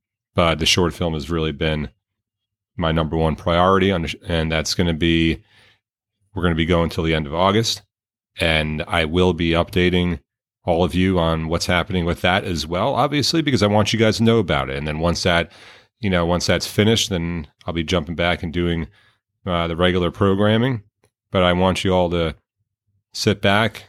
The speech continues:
and, uh, be a little patient, but I'll be back. Uh, this is a, you know, we got to episode ten, and this is gonna be the, the update that brings us another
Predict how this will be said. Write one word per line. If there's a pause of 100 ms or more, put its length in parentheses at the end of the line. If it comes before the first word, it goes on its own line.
(220)
and,
uh,
be
a
little
patient,
but
I'll
be
back. (640)
Uh,
this
is
a, (800)
you
know,
we
got
to
episode
ten,
and
this
is
gonna
be
the, (480)
the
update
that
brings
us
another